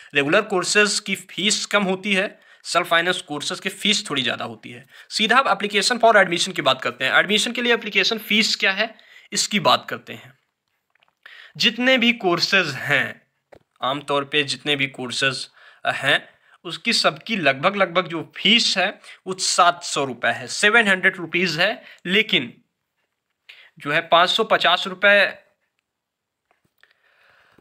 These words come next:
other फैकल्टीज या सेंटर्स की फीस है। मैं आपको समझाता हूँ। मास कम्युनिकेशन से संबंधित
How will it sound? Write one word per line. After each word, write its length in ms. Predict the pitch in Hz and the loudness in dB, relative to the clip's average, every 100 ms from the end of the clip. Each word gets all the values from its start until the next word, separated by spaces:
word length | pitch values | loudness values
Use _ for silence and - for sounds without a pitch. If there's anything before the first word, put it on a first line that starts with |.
| _ 160 | _ 0
other 520 | 170 208 226 226 - | 4 6 6 4 0
फैकल्टीज 600 | 180 170 175 165 196 170 | 0 2 2 2 0 2
या 60 | 175 | 0
सेंटर्स 460 | - 156 156 165 | 2 0 2 0
की 80 | - | 0
फीस 320 | - 135 - | -2 0 0
है। 60 | 147 | 2
मैं 60 | 190 | 2
आपको 200 | 196 202 | 0 -4
समझाता 400 | 170 135 120 113 | -2 -2 -4 -8
हूँ। 240 | 110 - - _ - | -10 -20 -20 _ 2
मास 240 | 262 269 | 4 4
कम्युनिकेशन 500 | 214 208 202 196 208 | 4 2 2 0 2
से 140 | 208 | 2
संबंधित 580 | 202 175 147 139 143 - | 2 2 2 2 0 -2